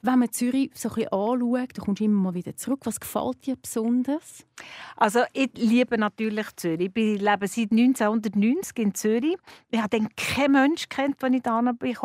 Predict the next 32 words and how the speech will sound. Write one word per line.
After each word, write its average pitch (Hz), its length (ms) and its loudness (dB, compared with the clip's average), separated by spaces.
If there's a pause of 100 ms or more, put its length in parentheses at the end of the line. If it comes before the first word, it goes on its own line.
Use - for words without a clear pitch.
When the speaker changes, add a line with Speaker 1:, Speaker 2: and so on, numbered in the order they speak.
(140)
Speaker 2:
bin 226 120 0
aber 196 180 -2
für 208 160 -4
ein, 190 180 2
äh, 165 920 -2
für 190 120 -4
einen 175 220 -2
Film 311 640 0
da 247 300 2
gekommen 240 480 2
und 185 300 -2 (220)
die, - 640 -10 (160)
die 214 160 0
Leute, 262 300 4 (100)
die - 60 -14 (180)
Zürcher, 330 520 4 (280)
sind 330 420 4 (320)
vom 175 220 -2 (140)
ersten 254 540 4
Moment 214 580 2
an 214 160 2
mit 190 180 -2
mir 180 240 2 (180)
wahnsinnig 180 720 2
nett 147 320 -8
gewesen. - 320 -14 (500)
Und 226 180 2
als 220 220 0
Bernerin 294 880 0
so, 254 320 2 (260)
hat 208 240 -4
man 190 220 0